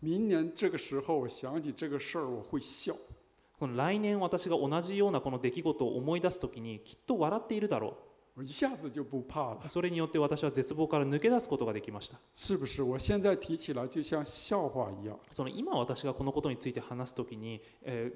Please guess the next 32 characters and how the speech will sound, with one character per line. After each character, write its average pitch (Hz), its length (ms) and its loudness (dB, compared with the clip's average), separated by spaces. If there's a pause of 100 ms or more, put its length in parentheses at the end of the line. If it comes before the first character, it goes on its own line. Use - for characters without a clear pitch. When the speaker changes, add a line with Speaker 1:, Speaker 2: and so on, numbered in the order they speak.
(180)
Speaker 2:
ー、 - 240 -10
こ 160 100 0
れ 151 60 4
は 147 60 2
も 127 160 4
う 117 80 0
笑 175 240 6
い - 20 4
話 247 300 4
だ 113 100 -2
と - 80 -8
い 110 60 -6
う 104 40 -8
ふ - 60 -8
う 113 60 -8
に 104 100 -12
思 107 200 -8
い 101 40 -8
ま 101 120 -12
す。 - 260 -16
Speaker 1:
但 170 180 2
当 185 280 2
时 - 200 -2
我 131 300 2
真 175 480 0 (100)
的 135 160 0
是 117 240 -8 (400)
怕 123 640 -2 (140)
得 113 100 -10 (160)
腿 120 360 4
都 120 100 -2
软。 117 300 0